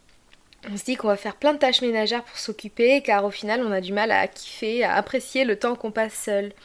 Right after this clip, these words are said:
Ou alors si tu es en couple et que ton copain, ta copine n'est pas là de quelques jours, euh, tu te retrouves seule à la maison et là ça fait bizarre. Ou alors tu as envie de te séparer de ton partenaire parce que ça va plus, mais l'idée de te retrouver seule dans ton appart te fait, euh, frissonner.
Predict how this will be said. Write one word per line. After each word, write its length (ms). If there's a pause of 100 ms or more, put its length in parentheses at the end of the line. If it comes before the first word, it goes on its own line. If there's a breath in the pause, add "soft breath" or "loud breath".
(480 loud breath)
Ou 60
alors 220
si 100
tu 140
es 20
en 100
couple 360
et 240
que 100
ton 180
copain, 400
ta 140
copine 400
n'est 80
pas 160
là 140
de 100
quelques 320
jours, 360
euh, 140
tu 120
te 80
retrouves 300
seule 220
à 60
la 140
maison 320
et 80
là 180
ça 160
fait 160
bizarre. 540 (880 loud breath)
Ou 100
alors 320
tu 140
as 80
envie 140
de 40
te 100
séparer 440
de 60
ton 160
partenaire 640 (440 loud breath)
parce 120
que 80
ça 140
va 120
plus, 340 (500 loud breath)
mais 400
l'idée 240
de 80
te 80
retrouver 380
seule 340
dans 120
ton 160
appart 440
te 100
fait, 460
euh, 140
frissonner. 680